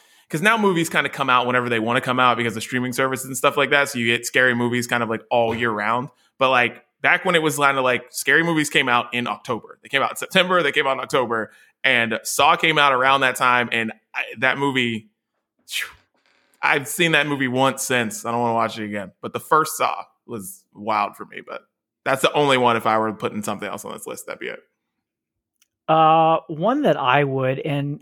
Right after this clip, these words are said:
Speaker 2: I, I struggle with this because I think it's kind of more of a Christmas movie than a Halloween movie, but, like, Nightmare Before Christmas,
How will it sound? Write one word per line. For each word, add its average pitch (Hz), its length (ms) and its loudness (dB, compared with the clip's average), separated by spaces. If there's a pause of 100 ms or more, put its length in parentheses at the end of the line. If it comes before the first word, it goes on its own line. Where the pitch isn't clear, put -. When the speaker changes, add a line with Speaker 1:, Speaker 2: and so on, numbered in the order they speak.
Speaker 2:
I, 160 160 -6
I 156 120 2
struggle 233 380 2
with 131 100 0
this 131 160 -6
because 135 240 0
I 139 100 2
think 220 220 0
it's 170 140 0 (640)
kind 160 260 2
of 139 60 0
more 147 160 2
of 123 60 0
a 117 60 -6
Christmas 185 400 -2
movie 127 160 0
than 120 160 -4
a - 20 -8
Halloween 143 440 2
movie, 120 220 2
but, 123 180 -6
like, 127 180 -4
Nightmare 170 280 2
Before 160 220 0
Christmas, 156 540 -2